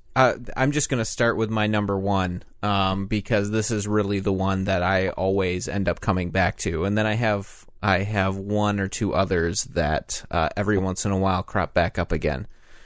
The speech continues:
Uh, but this is, uh, uh, what I feel is a classic. It's the album that they handed out, uh, in the streets on the suburbs. They were, um, it was mandatory listening for most, uh, most, uh, middle and or high schoolers,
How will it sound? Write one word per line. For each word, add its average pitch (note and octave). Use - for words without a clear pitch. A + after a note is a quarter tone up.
Uh, F#2+
but G2
this D#3
is, B2+
uh, G#2
uh, F#2
what A2
I A2
feel A#2+
is A2
a G#2
classic. G2+
It's -
the -
album A#2+
that A2
they A2
handed A2
out, G#2
uh, A2
in A2+
the A2+
streets G#2+
on G#2
the G2+
suburbs. G2
They G#2
were, G2
um, F#2+
it G2+
was G2+
mandatory G#2+
listening F#2
for -
most, F#2+
uh, F#2
most, G2+
uh, F2+
middle G2+
and F#2+
or F#2
high G2+
schoolers, F2